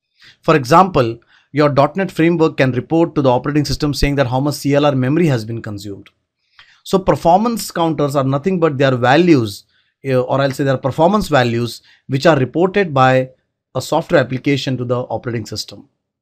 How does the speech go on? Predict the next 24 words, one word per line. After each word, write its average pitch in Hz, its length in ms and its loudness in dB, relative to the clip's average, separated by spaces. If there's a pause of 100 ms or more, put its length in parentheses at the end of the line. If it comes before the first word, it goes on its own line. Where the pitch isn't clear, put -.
(720)
And 151 200 4
anyone 185 320 4
who 160 140 2
wants 156 260 2
to 143 100 -2
monitor 143 360 0
performance, 127 500 -4
he 127 80 -8
can 131 180 -2
just 156 240 -2
go 143 180 0
and 123 200 -4
start 131 380 -4
monitoring 135 520 -4
these 113 140 -6
performance 131 480 -4
counters, 156 420 -4
and 139 120 -2
he 135 60 -4
can 135 160 -2
get, 131 260 -2
he 123 100 -4
can 131 200 -2
get 127 240 -2